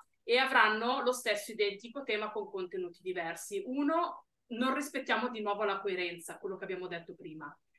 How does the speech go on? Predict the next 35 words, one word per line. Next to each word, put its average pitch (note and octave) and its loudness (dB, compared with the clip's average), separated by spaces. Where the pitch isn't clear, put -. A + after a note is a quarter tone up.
Non G#3+ -2
rispettiamo A#3+ 0
ancora A#3+ 2
la A3 2
coerenza A#3+ 2
con G#3+ -2
il G3+ 0
nostro F#3+ -6
brand F#3+ -2
che G3+ -12
abbiamo E3 -10
costruito, F3 -4
perché G3 -10
comunque G3 -8
noi G3 -2
prendiamo F3+ -4
un F#3 -8
tema G3 0
che F#3 -8
è E3+ -6
già F3 -2
fatto, - -6
cambiamo G3+ -2
solamente G3 -2
i F#3+ -4
contenuti F#3 -6
e F3+ 0
le E3+ -6
foto, E3 -12
quindi F#3 -4
le G3 0
foto F3 -4
e F3+ 0
i E3 -6
testi. D#3+ -10